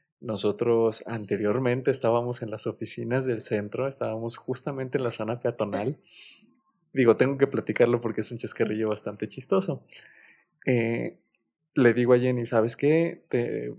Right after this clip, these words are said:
Speaker 1: vente a grabar, vamos a, a juntarnos, a hacer la plática, a hacer la charla", y me dice, "Órale, va". Para entonces, pues, yo no le había dicho, quedó en mi mente nada más el, el haberle dicho que habíamos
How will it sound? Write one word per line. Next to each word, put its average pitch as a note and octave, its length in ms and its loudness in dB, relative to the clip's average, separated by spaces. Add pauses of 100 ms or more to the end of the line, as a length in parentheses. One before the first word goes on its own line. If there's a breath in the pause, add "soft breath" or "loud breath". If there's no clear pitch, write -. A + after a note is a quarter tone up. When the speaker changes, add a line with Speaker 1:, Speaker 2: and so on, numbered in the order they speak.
(180)
Speaker 1:
vente A#2+ 240 4
a - 20 4
grabar, D#3 460 2
vamos C#3+ 340 -2
a, B2+ 200 -2
a B2+ 60 -2
juntarnos, C#3 540 0
a C#3 40 -2
hacer B2 180 -4
la B2 140 0
plática, - 400 0
a - 20 2
hacer C#3 140 -2
la C3 140 2
charla", D3+ 300 -2
y C#3+ 40 -8
me B2+ 120 -10
dice, A2+ 200 -2
"Órale, A#2 340 2
va". E3 240 0 (760)
Para A2 180 2
entonces, A#2+ 500 2
pues, A#2+ 180 -4
yo A#2 140 2
no A#2 120 2
le A#2 100 4
había A#2 220 4
dicho, A#2+ 360 -2 (520)
quedó A2 420 4
en A#2 140 0
mi A#2 100 -2
mente A2 320 -4
nada A2+ 280 0
más G#2+ 300 -6
el, A2 200 -4
el G2+ 260 -6
haberle G#2+ 400 0
dicho A2 360 -4
que - 80 2
habíamos G#2+ 580 -2